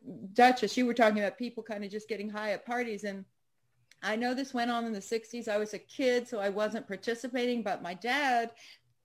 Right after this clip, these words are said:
his students were the age where they were all tripping, definitely. And so they were, everyone around me was tripping, and they, they would sort of once in a while come home, my dad and my mom and his friends, eh,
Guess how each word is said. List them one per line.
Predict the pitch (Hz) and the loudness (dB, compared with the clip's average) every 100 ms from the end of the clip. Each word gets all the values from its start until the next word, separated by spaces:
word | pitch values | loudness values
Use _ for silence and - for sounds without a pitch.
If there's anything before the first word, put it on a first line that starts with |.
| 202 | -6
his | 220 254 | -4 -4
students | - 311 339 294 - - | -6 -4 -2 -2 -4 -6
were | 226 | -2
the | 214 - | -2 0
age | 220 226 226 | 2 0 -2
where | 202 | -2
they | 202 | 0
were | 202 | 0
all | 196 190 185 - | 0 0 -4 -6
tripping, | - 196 156 135 - | -6 -6 -4 -12 -4
definitely. | 170 - 143 104 - - 175 - - - - _ | -6 -4 -12 -12 -12 -12 -14 -16 -20 -20 -20 _
And | 220 220 | -2 -2
so | 214 247 233 214 | -2 2 2 2
they | 214 240 | 0 0
were, | 226 | 0
everyone | 240 262 269 262 240 | -2 0 0 0 -2
around | 214 208 226 240 277 277 | -4 -2 -2 2 2 2
me | 240 185 | 0 -6
was | 170 - | -12 -10
tripping, | 202 - 180 180 196 202 - | -10 -8 -10 -10 -12 -16 -10
and | 214 214 214 202 - _ _ _ 208 | -6 -6 -6 -10 -16 _ _ _ -8
they, | 196 254 247 202 | -2 -2 -4 -2
they | 247 311 | -2 -2
would | 302 254 | -4 -6
sort | - 240 | -6 -4
of | 233 208 - _ - | -4 -4 -16 _ -4
once | 233 254 262 | 0 2 2
in | |
a | 240 | 0
while | 233 220 214 | 2 0 -2
come | 233 214 | -4 -6
home, | 220 262 240 | -2 0 0
my | 202 190 | -2 -2
dad | 214 214 220 208 | 2 4 2 0
and | 202 | -6
my | 196 | -6
mom | 208 226 226 220 | -6 -4 -2 -2
and | 196 196 | -4 -4
his | 202 208 | -6 -8
friends, | - 233 214 202 214 | -2 0 0 -2 -4
eh, | 196 | -6